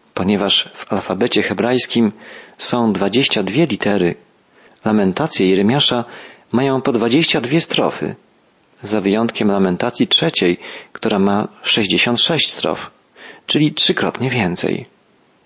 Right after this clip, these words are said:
Tu po prostu trzy kolejne strofy rozpoczynają się na literę Alef, trzy następne na literę Bet,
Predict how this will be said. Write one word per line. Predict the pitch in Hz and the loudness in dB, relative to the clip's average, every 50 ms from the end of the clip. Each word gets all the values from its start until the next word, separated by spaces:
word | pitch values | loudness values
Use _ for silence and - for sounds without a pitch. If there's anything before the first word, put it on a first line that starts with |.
| _ | _
Tu | _ - 180 170 | _ 0 0 0
po | - - - - | 0 0 -2 -2
prostu | - 113 135 143 - - - | 0 0 -2 -2 0 -2 -2
trzy | - - - - - 208 | 0 0 0 0 0 0
kolejne | - - 120 120 135 156 147 117 104 98 | 0 0 0 2 2 4 4 4 4 2
strofy | - - - - 120 117 - - 117 110 107 - - - - - - - _ | 0 -2 -2 -2 -2 -2 0 0 0 0 0 -2 -12 -16 -18 -20 -20 -12 _
rozpoczynają | - 226 226 - - - 113 - - 113 117 120 113 104 | -4 -2 -2 -2 -2 -2 -2 0 0 0 2 2 2 2
się | 98 - - 101 | 0 2 2 2
na | 95 92 92 | 2 2 2
literę | 92 98 92 - - 110 104 92 - - | 2 0 0 0 -2 0 0 0 -2 -2
Alef, | - 101 107 110 110 113 113 - - - - - - - - - _ _ _ | -2 0 0 2 0 0 -2 -6 -12 -14 -16 -18 -20 -20 -20 -20 _ _ _
trzy | - - - - 123 | -2 -2 0 2 2
następne | 110 98 - - - 143 127 - - 107 | 0 0 -2 -2 -2 -2 -2 -2 0 0
na | 98 98 | 2 2
literę | 98 95 - 104 98 98 95 98 95 | 2 0 0 0 0 0 0 0 2
Bet, | 98 120 127 127 - - - | 2 0 0 -2 -4 -12 -14